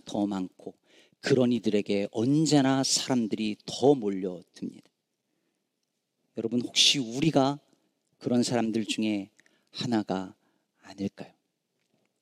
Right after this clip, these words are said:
여기서 우리는 한 가지 질문을 던지게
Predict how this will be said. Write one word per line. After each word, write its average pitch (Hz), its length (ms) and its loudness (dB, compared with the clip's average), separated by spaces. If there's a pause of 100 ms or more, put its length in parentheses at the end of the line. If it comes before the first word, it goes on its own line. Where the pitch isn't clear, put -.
(1400)
여기서 190 240 8
우리는 202 260 8
한 208 120 6
가지 196 180 8
질문을 147 580 6
던지게 107 540 0